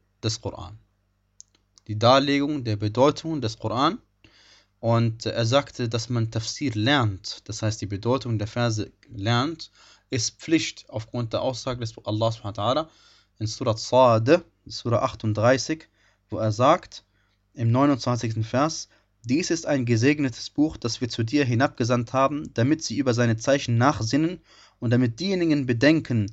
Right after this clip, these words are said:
die Verstand besitzen.“ Das heißt, Allah subhanahu wa ta'ala, die, die Wei-, eine Weisheit, dass er diesen Koran herabgesandt hat, ist, dass wir über diesen Koran nachdenken und uns dadurch warnen lassen. Und wie können wir uns dadurch warnen lassen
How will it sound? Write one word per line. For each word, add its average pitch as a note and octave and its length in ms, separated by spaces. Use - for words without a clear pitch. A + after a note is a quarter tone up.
die A#2+ 80
Verstand A#2+ 600
besitzen.“ G2 520
Das - 180
heißt, C3+ 380
Allah A2 280
subhanahu A#2 440
wa A2 60
ta'ala, B2+ 340
die, G#2+ 200
die G#2 180
Wei-, A#2+ 160
eine A2+ 260
Weisheit, B2+ 460
dass G2+ 120
er G2 80
diesen G#2 200
Koran A#2 280
herabgesandt A#2+ 400
hat, C3+ 60
ist, - 140
dass A2 160
wir C3+ 160
über A#2+ 200
diesen A#2+ 200
Koran B2 400
nachdenken A2+ 840
und A2+ 300
uns A2+ 280
dadurch A2+ 340
warnen B2 280
lassen. F#2+ 360
Und G#2 220
wie C#3+ 140
können C#3+ 220
wir B2 80
uns A#2+ 120
dadurch A2+ 260
warnen B2+ 220
lassen B2 400